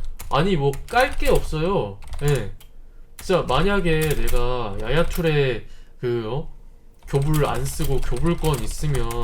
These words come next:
바로, 진짜 바로 반바스텐 교환했습니다. 진짜 제가 여태까지 써본 피파 선수들 중에 제일 좋아요. 예. 그냥 완전체 공격수. 이게 뭐 안 좋은 게 없어. 체감 좋고 슛 좋고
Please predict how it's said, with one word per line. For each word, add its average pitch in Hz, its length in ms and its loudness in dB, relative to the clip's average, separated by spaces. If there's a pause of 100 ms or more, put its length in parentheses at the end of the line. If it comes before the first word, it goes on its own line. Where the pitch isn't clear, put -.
(160)
바로, 143 580 2 (580)
진짜 - 160 -6
바로 208 420 4
반바스텐 131 720 0 (1120)
교환했습니다. 143 920 0
진짜 113 340 0 (640)
제가 143 240 2
여태까지 143 500 0
써본 143 400 0
피파 208 300 0
선수들 196 520 0
중에 143 380 0 (140)
제일 202 320 0
좋아요. 117 340 -2 (500)
예. 104 100 -4 (640)
그냥 143 340 2
완전체 196 540 2
공격수. 131 600 -2 (760)
이게 190 120 -2
뭐 185 260 -2
안 151 220 0
좋은 277 260 -4
게 151 80 -2
없어. 104 380 -8
체감 262 440 -2
좋고 151 400 -2
슛 - 280 -4
좋고 - 760 0